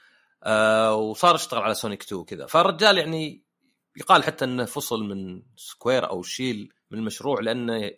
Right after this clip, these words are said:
يعامل الموظفين، يعني يزاعق عليهم ويبي يمشي رايه، ويعني هذول اللي توكسيك كذا أعرفهم يعني. يعني ما، إذا قلت لي إياه مو بغريب يعني، ما أقول مثلًا لا، لا، مو مستحيل يعني. في، في ناس زي كذا. فزبدة وش مو بهذه، زبدة أنه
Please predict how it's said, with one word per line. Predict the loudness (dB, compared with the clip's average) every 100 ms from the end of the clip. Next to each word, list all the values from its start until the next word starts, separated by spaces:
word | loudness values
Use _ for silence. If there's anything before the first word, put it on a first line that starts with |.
| -2
يعامل | 2 2 0
الموظفين، | -4 -6 -8 -8 -8
يعني | -8 -8
يزاعق | -6 -6 -6
عليهم | -6 -6 -6 -8 -10 -14 _ _ _ _ _
ويبي | -12 -6
يمشي | -6 -6 -2
رايه، | 0 0 -2 -6 -6
ويعني | -12 -8 -6 2
هذول | 4 6 4
اللي | 0 -8
توكسيك | -6 -4 -2 -4 -10
كذا | -8 -2 0 -2 -4 _ _ -2
أعرفهم | 2 2 0 -14 -14
يعني. | -16 -20 _
يعني | -20
ما، | -14 -10 -10 -12 -16 _ _ _ -4
إذا | 0
قلت | 0 4
لي |
إياه | 4
مو | 4
بغريب | 2 2 2
يعني، | -2 -4
ما | 0 0
أقول | 0
مثلًا | -4 -2 -2 -4 -4
لا، | -2 -2
لا، |
مو | -4 -10
مستحيل | -14 -14 -12 -10
يعني. | -14 -20 _ _
في، | -10 -6
في | -2
ناس | -2
زي | -2 -8
كذا. | -12 -16 -16 _ _ _ _ _ _
فزبدة | 0 4 4 4 0 -8 _ _ _ -4 -2 0
وش | 0 -2
مو | -2
بهذه، | 2 2 0 -8
زبدة | -8 -2 0
أنه | 2 0 0